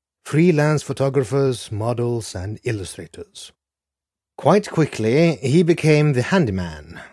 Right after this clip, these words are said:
that his boss did not hesitate to send to people he wanted intimidated.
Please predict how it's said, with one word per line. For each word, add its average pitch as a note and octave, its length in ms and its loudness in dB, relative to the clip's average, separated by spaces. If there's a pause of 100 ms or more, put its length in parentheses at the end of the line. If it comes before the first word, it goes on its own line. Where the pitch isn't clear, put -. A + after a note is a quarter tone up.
that F#2 180 -12
his C#3 240 -4
boss C3 400 2
did G#2 200 -6
not C3+ 200 -2
hesitate A2+ 560 -4
to G2 100 -14
send A2+ 400 -4
to - 80 -14
people G2 540 -10 (360)
he G2 60 -8
wanted F2+ 480 -10
intimidated. E2+ 1000 -10